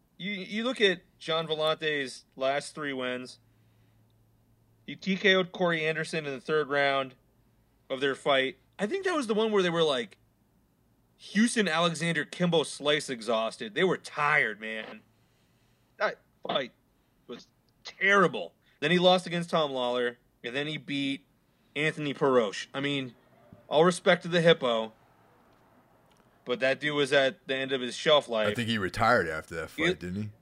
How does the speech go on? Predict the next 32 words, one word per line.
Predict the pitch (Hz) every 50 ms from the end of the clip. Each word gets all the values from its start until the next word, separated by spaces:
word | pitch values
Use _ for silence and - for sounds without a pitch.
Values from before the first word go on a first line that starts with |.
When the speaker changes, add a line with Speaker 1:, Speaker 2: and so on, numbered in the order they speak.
| _ _ _ _ _ _ _ _ _ _ -
Speaker 1:
And | 135 139
then |
after | 151 156 143 143
the | 139
fight, | - 175 175 131 143
yeah. | 165 143 113 101 _ -
Speaker 2:
Yeah. | 95 82 76 80 - _ _ _ _ _ _ _ _ _ _ _ _ _ _ _
Speaker 1:
I | -
mean, | 175 185 175 - -
I | 190
mean, | 196 196 180 156
dude, | - 180 214 185 151 - - _ _ _ - _ _ _ _ _ _ _ _ _ _ _ _ _ _ _ _ _ _ _ _ _ _ _ _
Anthony | 185 202 226 208 214 196
Perosh | 175 - 151 147 156 170 190 175 170
should | - - 135
have | 139 120
retired | 123 120 - 156 156 147 143 139
after | 139 135 131 - 143 139
that | 127 117 110 95 _
Bader | - 117 139 160 165 135
fight. | 110 - 127 110 95 98 - - _ _ -
It | 135 135
Speaker 2:
Yeah. | 101 92 87 76 69 - - _ _ _ _ _ _ _
Speaker 1:
was | 147 131 123
like | 135 127 117 110 92 _ _ _ _ _ _ _ _ _ _ _ _ _ _ _ _ _ _ _ _ _ _ _ _
three | _ - - - 156 156 160 170 175 170 170 - - _
ten | - - 156 151
eight | 151 156 156 127
rounds. | 139 131 131 131 147 175 196 196 185 - - _
Holy | - 190 202 196 165 135 113 101
shit, | 95 - - - - - - 233 196 - -
man. | 131 120 113 107 110 110 107